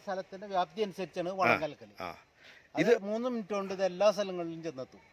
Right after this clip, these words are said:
Speaker 2: ഇത് എത്ര സ്ഥലമുണ്ട് ഇത്?
Speaker 1: ഇത് ഏഴ്, അറുപത് സെന്റ് സ്ഥലമാണ്
Speaker 2: ആ.
Speaker 1: ഈ ചെയ്തിട്ടുള്ളത്.
Speaker 2: അപ്പോ ഇപ്പൊ ഇതിന്റെ വിളവെടുപ്പ് കഴിഞ്ഞു തോന്നുന്നു. കാരണം വലിയതൊന്നും കാണുന്നില്ല.
Speaker 1: ഒരു, ഒരു, ഒരു വിളവെടുപ്പ് കഴിഞ്ഞു.
Speaker 2: ആ.
Speaker 1: കഴിഞ്ഞെന്ന് വെച്ചാല് ഇതിപ്പോ ഇതിന്നൊരു നാലായിരം ട-, കിലോ പൊട്ടിച്ചുകൊണ്ട് പോയി.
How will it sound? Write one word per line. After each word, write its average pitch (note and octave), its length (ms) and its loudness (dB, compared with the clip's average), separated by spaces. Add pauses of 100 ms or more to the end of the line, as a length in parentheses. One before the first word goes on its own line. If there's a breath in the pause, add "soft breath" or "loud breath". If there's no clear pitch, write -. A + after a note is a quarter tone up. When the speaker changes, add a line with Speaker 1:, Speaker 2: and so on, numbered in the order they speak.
(120)
Speaker 2:
ഇത് F#3 100 12
എത്ര A3 160 10
സ്ഥലമുണ്ട് F3+ 320 10
ഇത്? B2+ 80 2 (460)
Speaker 1:
ഇത് G#3 120 -6
ഏഴ്, G#3 240 -6
അറുപത് G3+ 260 -4
സെന്റ് E3+ 180 -10
സ്ഥലമാണ് B2+ 340 -6
Speaker 2:
ആ. - 20 2 (140)
Speaker 1:
ഈ D3+ 120 -6
ചെയ്തിട്ടുള്ളത്. C3+ 560 -10 (280)
Speaker 2:
അപ്പോ D#3+ 140 10 (240)
ഇപ്പൊ - 200 8
ഇതിന്റെ B3+ 220 6
വിളവെടുപ്പ് A3+ 440 10
കഴിഞ്ഞു F3+ 180 6
തോന്നുന്നു. D3+ 200 0
കാരണം E3 220 0
വലിയതൊന്നും G3+ 400 4
കാണുന്നില്ല. E3 360 4 (220)
Speaker 1:
ഒരു, B3 120 -4 (100)
ഒരു, B3 140 -8 (240)
ഒരു A3+ 180 -4
വിളവെടുപ്പ് G#3+ 380 -4 (120)
കഴിഞ്ഞു. G#3+ 320 -2 (200)
Speaker 2:
ആ. A#2 100 6
Speaker 1:
കഴിഞ്ഞെന്ന് G3+ 520 -14
വെച്ചാല് G3 480 -10 (360)
ഇതിപ്പോ F3 320 -10
ഇതിന്നൊരു G#3 400 -4 (140)
നാലായിരം G3+ 500 6
ട-, G#3 140 4 (160)
കിലോ F#3 180 4 (180)
പൊട്ടിച്ചുകൊണ്ട് E3+ 480 -2
പോയി. A#2 120 -4